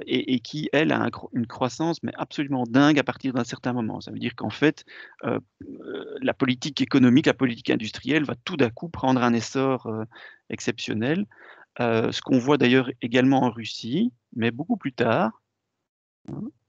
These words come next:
donc ça commence un petit peu ici, et puis c'est surtout ici, avec les plans staliniens,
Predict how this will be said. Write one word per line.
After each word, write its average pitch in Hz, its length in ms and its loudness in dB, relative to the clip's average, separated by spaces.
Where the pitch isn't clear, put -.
donc 120 260 -6
ça - 160 -2
commence 139 420 2
un 131 120 0
petit 120 160 -6
peu 120 200 -4
ici, 156 400 -4
et 127 80 -4
puis 151 220 -6
c'est 139 140 -6
surtout - 440 -4
ici, 143 500 0
avec 120 300 -2
les 117 80 2
plans 131 260 4
staliniens, 120 680 6